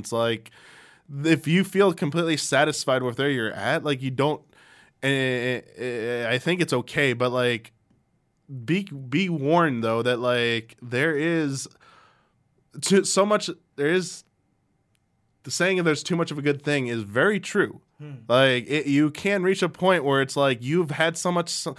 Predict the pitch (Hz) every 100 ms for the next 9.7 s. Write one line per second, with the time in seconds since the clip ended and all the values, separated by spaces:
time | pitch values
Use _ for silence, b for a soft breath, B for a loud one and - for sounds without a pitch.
0 | B B 202 226 240 196 - 196 185 202
1 | 202 147 - - 185 170 131 131 175 233
2 | - B B 143 151 160 165 175 135 -
3 | 196 175 - 135 151 202 - 147 135 117
4 | 139 151 127 113 117 110 - - 113 -
5 | 101 92 92 98 98 - - 147 123 110
6 | 107 143 147 147 214 180 202 180 160 143
7 | 120 135 147 165 190 175 175 160 147 143
8 | 131 151 151 156 147 131 117 127 120 123
9 | 127 135 123 147 139 117